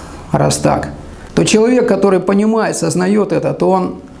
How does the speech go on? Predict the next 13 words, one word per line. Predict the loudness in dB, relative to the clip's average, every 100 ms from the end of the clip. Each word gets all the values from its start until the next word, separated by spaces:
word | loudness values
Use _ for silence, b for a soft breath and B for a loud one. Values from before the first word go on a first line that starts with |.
| -10
всегда | 0 2 4 4 4
готов | 2 2 2 2
взять | 2 2
на | 2
себя | 0 0 0
ответственность, | 0 2 2 2 -2 2
юридическую | 2 2 2 0 0
ответственность, | 2 2 0 0 -2
и | 0
понимает, | 2 4 4 2 0
что | -2 -2
это | 0
очень | 0 0 2 0 -4